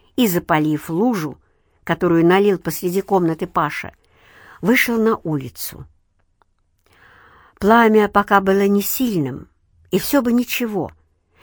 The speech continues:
если бы не удушающий дым. На доисторических окнах деревенского домика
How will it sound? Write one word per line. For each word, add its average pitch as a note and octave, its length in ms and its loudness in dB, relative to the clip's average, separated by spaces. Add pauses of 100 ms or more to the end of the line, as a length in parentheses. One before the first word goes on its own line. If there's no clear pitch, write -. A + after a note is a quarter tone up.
(140)
если A#3 340 2
бы A3+ 120 0
не A3 140 2
удушающий G3+ 960 0
дым. D3 440 -2 (1200)
На G#3 140 4
доисторических C4+ 1040 2
окнах A3+ 580 4
деревенского F#3+ 800 2
домика F#3+ 520 -2